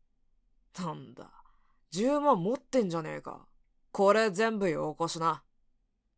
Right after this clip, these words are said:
あ？誰がお前とやるっつったよ。今のはくだらねえ発言を聞いて不快になった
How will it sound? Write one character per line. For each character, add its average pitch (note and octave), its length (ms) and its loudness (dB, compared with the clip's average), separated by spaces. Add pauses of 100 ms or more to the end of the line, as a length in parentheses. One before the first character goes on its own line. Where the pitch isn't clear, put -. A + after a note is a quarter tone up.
(960)
あ？ C3 420 -10 (560)
誰 A#3+ 420 10
が A#3 140 8
お F#3 140 6
前 G#3+ 200 6
と A3 80 -2
や G3+ 160 4
る G#3+ 60 2
っ G#3 100 -2
つ - 140 0
っ - 100 -20
た F#3+ 120 0
よ。 C#3+ 180 -4 (920)
今 G#3+ 300 4
の F#3+ 100 4
は D#3+ 100 4
く G3+ 180 0
だ G#3 140 4
ら A3 100 4
ね A3 120 0
え G#3+ 40 2
発 G#3 280 2
言 G#3+ 180 2
を G#3 80 0
聞 G#3 220 -2
い - 40 -2
て D#3+ 260 -2
不 F#3 140 -6
快 B3+ 280 8
に A#3+ 120 -2
な B3 120 4
っ - 60 -16
た - 220 0